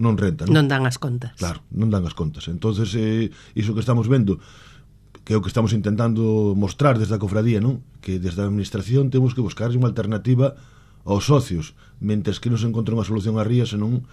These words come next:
Speaker 1: pouquiño a pouco van desaparecendo. E desaparecemos nós por afogamento. Non nos vai, non nos bota naide, non? Están nos botando, pero non nos estamos dando conta.
Speaker 2: E o furtivismo, como está a situación en relación con este problema?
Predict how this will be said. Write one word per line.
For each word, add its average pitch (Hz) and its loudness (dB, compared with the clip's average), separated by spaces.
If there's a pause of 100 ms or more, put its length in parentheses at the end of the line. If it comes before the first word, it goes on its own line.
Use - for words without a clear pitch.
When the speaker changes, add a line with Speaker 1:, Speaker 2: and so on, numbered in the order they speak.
(180)
Speaker 1:
pouquiño 107 0
a 82 -6
pouco 104 -2
van 120 2
desaparecendo. 95 -2 (240)
E 117 2
desaparecemos 135 4
nós 160 4
por 107 -2
afogamento. 110 0 (800)
Non 135 6
nos 139 8
vai, 143 6
non 131 4
nos 131 4
bota 123 4
naide, 87 2
non? 95 -2 (160)
Están 113 -2
nos 107 -2
botando, 135 2
pero 101 -4
non 110 0
nos 110 -2
estamos 104 0
dando 95 0
conta. 85 -2 (1040)
Speaker 2:
E 202 6
o 208 4
furtivismo, 240 -2
como 202 -2
está 165 0
a 151 -2
situación 160 -2
en 156 0
relación 156 -2
con 165 0
este 156 -4
problema? 147 -2